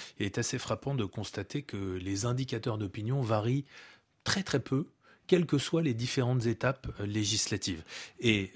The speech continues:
euh, ces indicateurs nous disent d'abord que deux tiers des Français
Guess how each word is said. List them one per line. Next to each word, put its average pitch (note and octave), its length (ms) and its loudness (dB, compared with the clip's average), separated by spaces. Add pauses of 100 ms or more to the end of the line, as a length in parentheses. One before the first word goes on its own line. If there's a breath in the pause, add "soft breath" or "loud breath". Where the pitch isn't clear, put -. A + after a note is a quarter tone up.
euh, G2 160 -2
ces A2 260 0
indicateurs A2+ 760 0
nous A2+ 180 2
disent A2 360 -2 (300 loud breath)
d'abord B2 340 4
que - 120 0
deux A#2+ 260 6
tiers D3+ 260 2
des A#2+ 120 2
Français A2 580 0